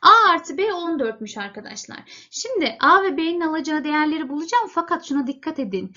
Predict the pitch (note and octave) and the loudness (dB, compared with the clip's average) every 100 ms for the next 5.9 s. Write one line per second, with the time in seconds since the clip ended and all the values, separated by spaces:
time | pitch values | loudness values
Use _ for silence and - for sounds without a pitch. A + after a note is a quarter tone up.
0 | - - - B3 E4 F#4+ - - C#4 B3+ | -18 -20 -10 -4 0 -2 -4 -8 -6 -2
1 | F#4+ A#4 - D#4+ D4+ D4 B3+ F#4+ D4 - | -4 -4 -2 2 4 4 2 -2 -4 -4
2 | E4+ E4 E4 D#4+ E4 D#4+ D#4+ D#4+ D4 C#4 | 0 0 2 0 0 -2 0 -2 -4 -2
3 | D4+ C#4 E4 C#4+ F#4 D5+ F4+ G#3 - - | 0 2 0 -2 -2 0 0 -2 -6 -8
4 | D#4 - G4+ E4+ A#3 G#3+ - C4 D#4+ F4+ | -8 -2 0 0 -2 -8 0 4 6 6
5 | E4 A#3 A#3 A#3+ A3+ A3 B3 A#3+ | 2 -8 -8 -8 -8 -8 -10 -8